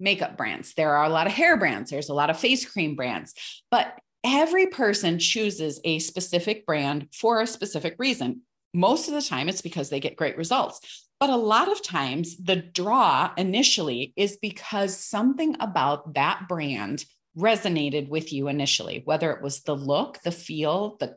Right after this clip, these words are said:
the aesthetics, or it was the way in which it was presented to you. It was the way in which the copy resonated to you.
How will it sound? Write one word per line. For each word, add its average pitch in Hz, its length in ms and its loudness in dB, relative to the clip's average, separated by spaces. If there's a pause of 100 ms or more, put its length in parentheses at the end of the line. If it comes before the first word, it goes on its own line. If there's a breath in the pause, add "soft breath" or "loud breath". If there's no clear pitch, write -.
the 143 320 -8 (240)
aesthetics, 156 800 -2 (440 loud breath)
or 262 320 4
it 240 180 2
was 220 280 2
the 208 100 2
way 196 220 -2
in 208 140 0
which 196 200 -2
it - 80 -10
was 202 180 -2
presented 202 640 2
to - 160 -6
you. 92 300 -2
It 180 160 2
was 190 180 0
the 190 100 -2
way 185 240 0
in 196 140 -2
which 196 240 -2
the 180 80 -6
copy 208 540 -4
resonated 135 680 0
to 139 80 -6
you. 117 240 -2